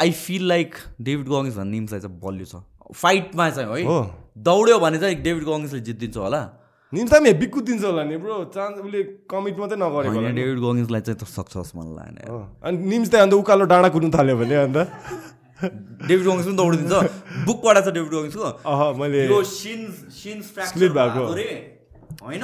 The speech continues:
Speaker 1: डक्टेप हानेर यो, यो, यो
Speaker 2: अह।
Speaker 1: जोइन्ट छ नि, डक्टेपले बाँधेर दौडिदिएको, सकाइदिएको। हेलविक तिनचोटि कम्प्लिट गरेको, the
Speaker 2: अह।
Speaker 1: only person। हेलविक
Speaker 2: उसको त
Speaker 1: नेभीको
Speaker 2: सबै,
Speaker 1: हेलविक।
Speaker 2: अह।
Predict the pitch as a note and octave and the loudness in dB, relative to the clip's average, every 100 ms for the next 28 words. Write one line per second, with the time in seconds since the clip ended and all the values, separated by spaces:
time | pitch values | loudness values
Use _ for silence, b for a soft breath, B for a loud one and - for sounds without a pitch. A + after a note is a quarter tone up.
0 | B3 D3+ D3 G3+ - A3+ E3 C3 C#3+ D#3 | -6 -6 -4 -6 -4 -8 -6 -6 -6 -6
1 | F3+ G3+ G3 G3 F#3+ D#3 F3+ F3+ - F#3+ | -6 -6 -6 -4 -4 -4 -6 -8 -6 -6
2 | F#3 F#3 F3 G#3+ G3 B2 - _ _ _ | -6 -8 -8 -10 -12 -16 -20 _ _ _
3 | _ _ _ A#2 F3 - G3 F3+ F3+ C#3+ | _ _ _ -8 -8 -8 -12 -10 -12 -8
4 | D#3+ E3 E3+ E3+ D3+ D#3+ D#3+ D#3 C#3+ C3 | -6 -6 -8 -8 -4 -4 -4 -6 -8 -10
5 | D3 D3 C#3 B2+ A#2 C3 F#3 G3 G#3+ G3 | -14 -12 -10 -10 -10 -8 -8 -8 -10 -8
6 | G3+ F3 F3+ F3 E3 E3 - D#3 D3+ D3 | -10 -8 -8 -6 -4 -4 -4 -4 -4 -4
7 | C#3+ B2+ A2 E2 - A#2 D3 D#3 E3 D3+ | -4 -4 -6 -12 -8 -4 -2 0 2 4
8 | D#3 C#3+ A#2+ G#2+ G2 | 4 4 0 0 -4